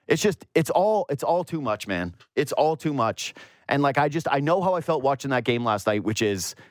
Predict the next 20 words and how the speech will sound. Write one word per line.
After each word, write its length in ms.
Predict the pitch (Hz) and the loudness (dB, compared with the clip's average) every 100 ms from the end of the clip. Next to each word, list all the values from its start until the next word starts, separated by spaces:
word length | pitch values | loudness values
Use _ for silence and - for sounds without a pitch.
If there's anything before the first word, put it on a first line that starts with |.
| _ | _
chore. 380 | - 147 - - - | 2 2 0 -8 -4
It 60 | |
was 140 | 131 120 | -4 0
a 40 | |
chore. 380 | - 190 110 - _ _ _ _ - | 0 2 -2 -8 _ _ _ _ -4
And 120 | 127 | -2
I, 300 | 123 135 139 | 0 0 0
I 40 | 139 | -2
hate 280 | 151 175 - | -2 -2 -2
feeling 320 | 156 151 143 | -2 0 0
like 180 | 135 123 | -2 0
something 320 | 147 127 135 | -2 0 0
that's 200 | 120 - | -2 0
supposed 320 | 131 135 - | 0 0 0
to 60 | 123 | 0
be 380 | 120 117 113 98 - _ _ _ _ - | 0 -2 -4 -8 -16 _ _ _ _ 0
an 100 | 135 | 2
escape 480 | - 185 180 - - _ _ _ _ _ | 2 0 0 -6 -20 _ _ _ _ _
for 220 | - 147 | 0 2
many, 400 | 147 135 80 | 2 0 -4